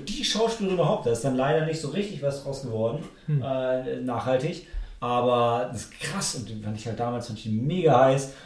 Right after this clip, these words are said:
Speaker 1: Und jetzt war die da und ich hab sie nicht mal erkannt.
Speaker 2: Das ist jetzt voll sexistisch, sie nur in dem Aussehen und Schauspielern zu beurteilen.
Speaker 1: Gespielt hat die gut.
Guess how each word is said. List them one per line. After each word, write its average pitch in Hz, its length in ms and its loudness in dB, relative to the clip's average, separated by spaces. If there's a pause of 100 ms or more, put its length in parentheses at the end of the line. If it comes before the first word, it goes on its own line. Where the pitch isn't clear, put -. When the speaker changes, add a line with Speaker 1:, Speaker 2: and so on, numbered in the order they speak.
(100)
Speaker 1:
Und 131 80 -2
jetzt 131 120 2
war 139 120 6
die 131 80 4
da 139 180 8
und 135 60 4
ich - 80 0
hab - 80 -6
sie 120 100 -2
nicht 113 180 4
mal 110 60 -2
erkannt. 107 400 -6 (880)
Speaker 2:
Das - 100 -16
ist - 40 -8
jetzt - 160 -8
voll 139 240 4
sexistisch, 147 800 -4
sie 139 60 -2
nur 139 160 4
in 139 40 6
dem 135 120 0
Aussehen 143 440 -2
und 123 140 -4
Schauspielern 147 560 -2
zu 127 140 -10
beurteilen. 127 140 -8
Speaker 1:
Gespielt 131 460 2
hat - 120 -4
die 370 80 0
gut. 277 200 0